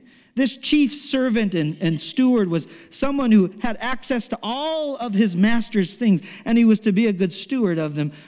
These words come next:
We're called as believers to be good stewards of the gift that we have been given.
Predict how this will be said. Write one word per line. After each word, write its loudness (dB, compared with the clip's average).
We're -4
called -4
as 0
believers 2
to 0
be 6
good 2
stewards 0
of -6
the 2
gift 2
that -4
we 6
have -2
been -4
given. -4